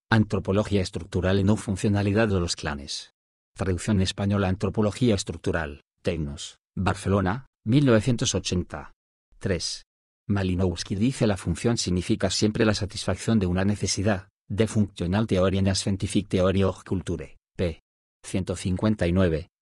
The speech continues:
Chapel Hill, N C, mil novecientos cuarenta y uno. Pero lo que debe proporcionar el punto de partida de nuestra investigación, es la manera de ser bajo la cual se da la institución, a saber, lo simbólico. La institución y lo simbólico, todo lo que se presenta a nosotros,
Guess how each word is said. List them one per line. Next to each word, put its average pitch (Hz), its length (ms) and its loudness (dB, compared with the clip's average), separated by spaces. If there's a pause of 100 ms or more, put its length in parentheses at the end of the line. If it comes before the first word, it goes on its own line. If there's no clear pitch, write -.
Chapel 92 380 -2
Hill, 80 240 -4 (220)
N 120 240 4
C, - 280 -10 (180)
mil 131 220 4
novecientos 120 480 2
cuarenta 92 420 0
y 90 120 2
uno. 98 160 0
Pero 95 240 2
lo 92 140 2
que 90 120 -4
debe 95 220 2
proporcionar 95 600 0
el 85 100 0
punto 110 280 2
de 82 120 0
partida 110 400 0
de 98 120 2
nuestra 98 360 0
investigación, 87 760 -2 (180)
es 165 220 2
la 139 100 2
manera 117 340 4
de 95 120 0
ser 123 180 0
bajo 104 260 0
la 95 100 0
cual 104 180 2
se 104 140 0
da 87 120 -2
la 87 120 0
institución, 95 640 -2
a 113 40 0
saber, 98 400 0 (200)
lo 107 160 4
simbólico. 85 640 -2 (440)
La 98 100 0
institución 98 680 -2
y 104 60 4
lo 101 220 2 (200)
simbólico, 113 720 2
todo 104 240 4
lo 95 120 2
que 101 100 -2
se 92 140 -2
presenta 101 400 -2
a 98 40 2
nosotros, 95 600 -2